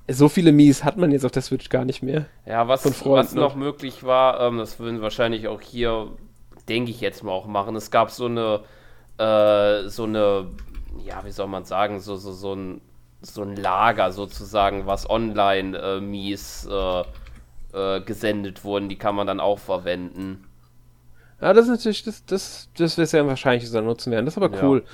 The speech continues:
Speaker 1: Da kann man dann von Freunden die Mies quasi holen und, äh, von anderen Spielern und so. Das ist, das hat was.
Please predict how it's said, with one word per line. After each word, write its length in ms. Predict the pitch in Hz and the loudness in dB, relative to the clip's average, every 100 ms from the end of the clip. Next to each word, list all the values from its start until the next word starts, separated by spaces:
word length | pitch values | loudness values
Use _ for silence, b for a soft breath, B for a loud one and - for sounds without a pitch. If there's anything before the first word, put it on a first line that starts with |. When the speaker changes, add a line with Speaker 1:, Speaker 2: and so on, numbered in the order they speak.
| B B B | B B B
Speaker 1:
Da 60 | - | -4
kann 120 | 143 | 2
man 100 | 156 | 4
dann 120 | 143 | 4
von 120 | 147 | 2
Freunden 360 | 131 135 147 127 | 0 4 6 4
die 60 | 131 | 0
Mies 280 | 151 165 | 0 -2
quasi 320 | - 156 147 143 | 0 2 2 2
holen 520 | 147 147 147 147 147 | 2 4 4 4 0
und, 460 | 78 127 127 - - | -2 -4 -6 -10 -8
äh, 180 | 127 | -6
von 140 | 123 127 | -4 -2
anderen 240 | 139 139 | 0 0
Spielern 440 | - 135 131 127 120 | -2 0 2 2 0
und 120 | 123 | -4
so. 260 | 131 127 | -2 0
Das 140 | 131 160 | -2 -4
ist, 260 | 151 - | -8 -10
das 160 | 180 - | -12 -8
hat 180 | 135 - | -10 -8
was. 300 | - - | -14 -14